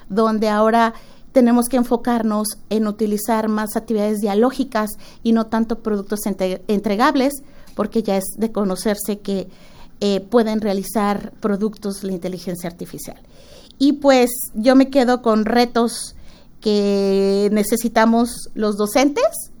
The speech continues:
en inteligencia artificial, que sería, pues, son tres retos que nos, que, que nos, em, requerimos, que es,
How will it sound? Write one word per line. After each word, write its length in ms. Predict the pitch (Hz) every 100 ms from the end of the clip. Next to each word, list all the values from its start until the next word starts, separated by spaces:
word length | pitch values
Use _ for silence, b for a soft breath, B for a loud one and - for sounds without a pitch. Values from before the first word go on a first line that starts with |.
| - -
en 160 | - 202
inteligencia 520 | 196 202 196 226 220
artificial, 540 | 233 226 214 202 262 320
que 120 | 233
sería, 440 | 214 185 196 190 B B B B B -
pues, 180 | - 202 - - -
son 220 | 254 254
tres 180 | 277 220
retos 300 | 226 226 494 523
que 100 | 285
nos, 360 | 220 208 202 - -
que, 340 | 202 180 165 -
que 100 | 196
nos, 480 | 180 180 - - - - -
em, 500 | - 196 180 175 165 - - - - -
requerimos, 640 | 214 240 226 233 262 415
que 140 | - 226
es, 160 | 202